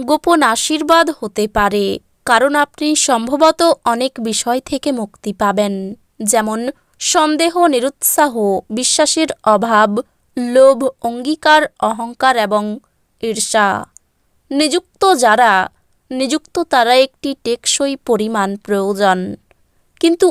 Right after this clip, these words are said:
অতীতে করা অপ্রয়োজনীয় ব্যয়ের কারণে তাদের পর্যাপ্ত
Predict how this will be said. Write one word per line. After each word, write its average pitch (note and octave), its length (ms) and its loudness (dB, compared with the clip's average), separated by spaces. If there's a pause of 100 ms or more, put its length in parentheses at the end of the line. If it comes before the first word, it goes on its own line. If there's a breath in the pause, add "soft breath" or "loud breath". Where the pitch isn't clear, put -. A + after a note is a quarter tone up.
(140)
অতীতে F4 460 2
করা E4 280 4 (120)
অপ্রয়োজনীয় C#4 880 2
ব্যয়ের G#3+ 420 2
কারণে A#3 460 2 (580)
তাদের C#4+ 260 2
পর্যাপ্ত B3 680 0